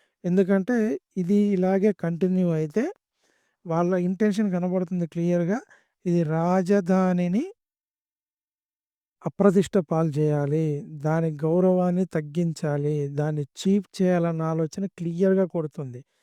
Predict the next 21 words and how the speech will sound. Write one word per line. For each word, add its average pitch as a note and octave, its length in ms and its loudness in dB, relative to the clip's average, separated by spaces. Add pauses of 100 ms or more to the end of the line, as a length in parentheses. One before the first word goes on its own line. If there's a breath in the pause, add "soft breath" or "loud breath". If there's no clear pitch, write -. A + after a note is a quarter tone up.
(280)
ఎందుకంటే G3 400 2
మీరు F#3+ 220 2
అబ్జర్వ్ F3 360 2
చేస్తే F3 400 -2 (640)
<clears throat> B3+ 240 10
చంద్రబాబు F#3+ 560 0
గారు F#3+ 220 4
ముఖ్యమంత్రి E3+ 520 -2
అయిన D#3+ 140 -2
తర్వాత D3+ 440 -4 (840)
మళ్ళా E3 220 -4 (720)
నిర్మాణాలన్నీ F3 720 0
పునఃప్రారంభమైనాయి. E3 1120 -2 (520)
కన్‌స్ట్రక్షన్స్ E3 580 -4
అవుతున్నాయి. D3+ 500 -6 (640)
తర్వాత D#3 360 2
కంపెనీలు F3+ 540 2
వస్తున్నాయి. D#3 520 -4 (400)
లేటెస్ట్‌గా F3 600 0
Google G3 460 2
కూడా G3+ 260 2